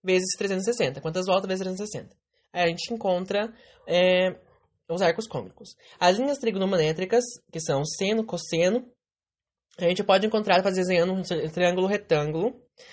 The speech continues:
dentro do círculo, né? É, onde o seno vai ser igual a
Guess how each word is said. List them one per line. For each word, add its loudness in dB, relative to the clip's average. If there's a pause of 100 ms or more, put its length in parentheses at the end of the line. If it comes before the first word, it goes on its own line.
(160)
dentro -2
do -8
círculo, -4 (380)
né? -4 (640)
É, 2 (260)
onde 6
o 0
seno 0
vai 0
ser -2
igual 2 (1120)
a 4